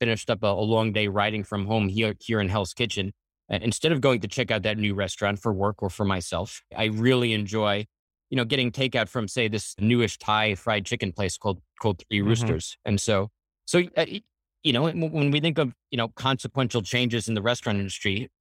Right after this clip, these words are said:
Speaker 1: a-, a-, again, I'm not trying to sideline any of the other things you talked about, all of which are, are hugely influential and, and monumental.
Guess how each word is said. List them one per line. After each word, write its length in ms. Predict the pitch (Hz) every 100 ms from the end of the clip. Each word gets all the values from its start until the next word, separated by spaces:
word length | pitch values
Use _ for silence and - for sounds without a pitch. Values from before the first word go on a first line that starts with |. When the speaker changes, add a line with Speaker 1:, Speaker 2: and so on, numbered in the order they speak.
| _ 117
Speaker 1:
a-, 60 |
a-, 300 | 104 123 123
again, 240 | 131 151 110
I'm 100 | 113
not 120 | 107
trying 220 | 123 117
to 60 | 104
sideline 420 | 120 107 110 107
any 140 | 107
of 60 | 98
the 100 | 110
other 160 | 143
things 200 | 113 104
you 80 | 98
talked 220 | 90 95
about, 180 | 92 92
all 160 | 117 156
of 80 | 120
which 180 | 104
are, 140 | 110 101
are 160 | 110
hugely 460 | 90 123 107 110 101
influential 580 | 107 - 104 110 113 98
and, 160 | 98 -
and 160 | 101
monumental. 600 | 101 104 98 110 98 87